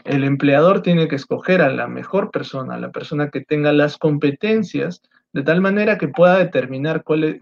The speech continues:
cuál es un riesgo crítico, cuál no es un riesgo crítico y qué medidas de control de, de, debería de adoptar, ¿no? Entonces, eh, vamos en, de atrás para adelante, ¿no? El gerente general, por así decirlo, debe seleccionar el personal adecuado.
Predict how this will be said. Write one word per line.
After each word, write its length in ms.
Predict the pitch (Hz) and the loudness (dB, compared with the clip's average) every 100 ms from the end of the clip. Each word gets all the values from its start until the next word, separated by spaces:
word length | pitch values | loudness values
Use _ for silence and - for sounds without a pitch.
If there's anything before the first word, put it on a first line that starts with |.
| - | -2
cuál 180 | 151 | 0
es 160 | 151 147 | 0 -2
un 140 | 160 | -4
riesgo 340 | 156 156 151 139 | -2 -2 -2 -4
crítico, 500 | 180 214 220 214 175 | -4 -8 -6 -4 -2
cuál 200 | 135 135 | -4 -2
no 80 | 170 | -2
es 120 | 180 | -2
un 120 | 151 | -2
riesgo 280 | 139 131 135 | -4 -4 -4
crítico 600 | 170 190 220 - 220 220 - - - - | -4 -4 -4 -2 -2 -2 -12 -20 -20 -4
y 180 | 202 180 | -2 0
qué 140 | 185 | 2
medidas 380 | 180 175 175 170 | 4 4 2 0
de 100 | 151 | -2
control 420 | 131 127 160 165 | -4 -2 0 0
de, 320 | 160 143 135 | 0 0 -2
de, 420 | - 120 123 123 | -8 -8 -6 -8
debería 380 | 131 123 120 127 | -6 -4 -2 -2
de 120 | 127 | 0
adoptar, 500 | 117 107 87 104 90 - _ _ _ - | 0 -4 -6 -6 -6 -8 _ _ _ -16
¿no? 180 | - | -14
Entonces, 540 | 120 127 135 139 131 - _ _ _ _ _ | -12 -8 -8 -8 -10 -12 _ _ _ _ _
eh, 300 | - 135 127 160 | -8 -6 -6 -2
vamos 480 | 147 165 165 165 | 4 4 6 2
en, 160 | 160 139 | 0 -6
de 280 | - 135 135 | -4 -2 0
atrás 320 | 127 127 139 | -2 -2 -4
para 160 | 139 139 | 0 2
adelante, 460 | 120 110 - - 117 | 2 -2 -8 -12 -8
¿no? 200 | 170 175 _ _ _ | -8 -8 _ _ _
El 160 | - 120 | -12 -8
gerente 500 | 127 131 170 180 175 | -4 0 2 0 0
general, 440 | 143 139 139 151 | 0 0 2 2
por 120 | 147 | 0
así 180 | 131 139 | -2 -2
decirlo, 460 | 139 175 185 208 202 | -2 0 0 -2 -2
debe 260 | 139 131 | -4 -4
seleccionar 560 | 123 120 113 120 143 175 | -6 -8 -8 -6 0 0
el 80 | 151 | 0
personal 420 | 120 - 117 110 | -4 -8 -10 -6
adecuado. 500 | 110 - - - - | -6 -6 -6 -8 -8